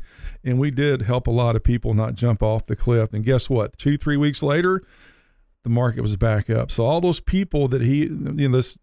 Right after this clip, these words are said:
other fellow had moved into cash trying to time the market, they were sitting at a loss, you know, while the market rebounded, what, two, three weeks later. So I just wanna mention that, folks. It's all about having an advisor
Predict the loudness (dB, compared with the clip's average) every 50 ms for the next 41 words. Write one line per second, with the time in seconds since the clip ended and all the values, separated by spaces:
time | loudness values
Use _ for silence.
0 | _ -12 -4 -2 0 0 0 0 0 0 0 0 2 2 2 0 2 2 0 0
1 | 0 0 -2 -2 -2 0 2 2 2 0 -2 -4 -14 _ _ -20 -20 _ _ -2
2 | 0 0 2 0 0 0 0 2 2 2 2 2 2 2 2 2 0 0 -2 0
3 | -2 -2 -2 -4 -10 _ _ _ _ _ _ _ _ _ _ -18 -14 -8 -2 0
4 | 0 2 2 2 2 2 2 0 0 -2 -6 _ _ -4 -2 -2 0 0 0 0
5 | 2 2 2 2 2 0 0 0 0 0 0 0 -2 -2 -2 -2 -4 -8 _ _
6 | -2 0 2 2 2 2 2 0 0 2 2 2 2 2 2 0 0 0 0 0
7 | 2 2 0 2 2 0 0 0 -2 0 0 0 0 0 0 0 2 0 0 -2
8 | -2 -2 0 0 0 -2 -4 -8 _ _ _ _ _ _ -4 -2 -2 -2 0 -2
9 | -2 0 0 0 2 0 0 -2 -4 -4 -4 -4 -4 -2 -2 -2 -2 -2 -2 -2
10 | -2 0 0 0 0 0 0 0 2 2 0 2 2 0 -2 -2 _ -12 -20 -20
11 | -20 -18 -8 -2 0 0 0 0 0 0 0 2 0 2 0 0 0 -2